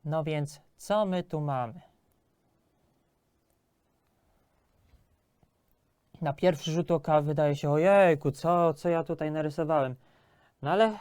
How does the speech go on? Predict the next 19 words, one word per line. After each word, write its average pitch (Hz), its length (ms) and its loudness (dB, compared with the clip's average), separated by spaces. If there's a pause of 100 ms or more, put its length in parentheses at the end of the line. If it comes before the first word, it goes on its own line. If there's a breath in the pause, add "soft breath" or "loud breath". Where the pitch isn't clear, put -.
(120)
spokojnie, 120 560 -4
mamy 226 280 -4
tutaj 202 420 2 (1600)
fragment 151 520 0
po 156 120 -2
tej 151 180 -2
stronie, 147 720 -2 (380)
który 220 300 0
pochodzi 185 580 0
od - 360 0 (520)
tłuszczów, 180 680 -2 (840)
y, 143 60 -8
karboksylowych. 147 1040 -2 (420 soft breath)
Czyli 156 320 -2
tutaj 220 320 0
jak, 202 160 0
m, 151 220 -6 (100)
pod, 185 220 4
y, - 40 -18